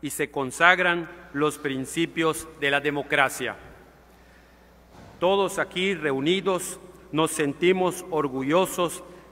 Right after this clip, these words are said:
de formar parte en la transición pacífica y ordenada de nuestras instituciones.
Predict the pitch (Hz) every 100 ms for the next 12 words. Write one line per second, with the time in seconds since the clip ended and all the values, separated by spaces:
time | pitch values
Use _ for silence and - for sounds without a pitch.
0 | - 147 156 143 156 175 - 165 180 185
1 | - 165 151 - - - 143 147 143 143
2 | 143 139 139 - 170 185 151 127 170 165
3 | 175 - 165 156 - 151 151 131 127 143
4 | 165 165 165 - - 139 131 160 156 165
5 | 165 143 151 143 156 170 156 139 113 -